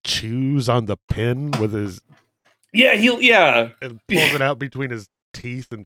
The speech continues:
Speaker 1: puts it on the table, like, just out of reach.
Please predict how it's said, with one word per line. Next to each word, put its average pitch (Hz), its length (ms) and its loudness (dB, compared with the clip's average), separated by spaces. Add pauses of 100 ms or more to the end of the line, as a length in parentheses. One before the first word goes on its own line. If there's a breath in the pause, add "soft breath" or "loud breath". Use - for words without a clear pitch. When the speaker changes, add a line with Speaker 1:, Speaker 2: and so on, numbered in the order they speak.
Speaker 1:
puts 120 160 -16
it 110 80 -10
on 110 100 -6
the 101 100 -10 (260)
table, 117 280 0
like, 107 180 -2
just 117 200 -6
out 101 180 -4
of 95 200 -10 (580)
reach. 123 180 -4